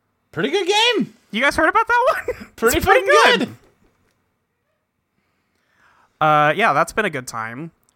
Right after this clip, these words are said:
Speaker 2: Um, and then I stopped and went back and, uh, I got a different controller and I started playing Control again.
Speaker 1: Yeah.
Speaker 2: Uh, and that game's also pretty good.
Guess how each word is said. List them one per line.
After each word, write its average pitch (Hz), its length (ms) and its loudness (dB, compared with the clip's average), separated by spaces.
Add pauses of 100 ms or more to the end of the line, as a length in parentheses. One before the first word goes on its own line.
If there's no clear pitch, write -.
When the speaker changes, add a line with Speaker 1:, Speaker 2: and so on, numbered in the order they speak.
Speaker 2:
Um, 131 680 -6
and 185 220 -4
then 196 280 0
I 165 140 0
stopped 160 360 -2
and 147 80 -8
went 139 140 -8
back 135 260 0
and, 127 260 -10
uh, 127 60 -10
I 120 540 -2
got 139 160 -2
a 135 60 -8
different 127 200 -10
controller 120 440 -8
and 110 100 -6
I 107 40 -6
started 113 220 -8
playing 110 220 -10
Control 110 540 -12 (140)
again. 98 320 -8
Speaker 1:
Yeah. 85 140 -10 (140)
Speaker 2:
Uh, 139 200 0
and 151 80 -4
that 185 100 -4
game's 202 240 -4
also 226 300 0
pretty 117 200 -12
good. - 180 -12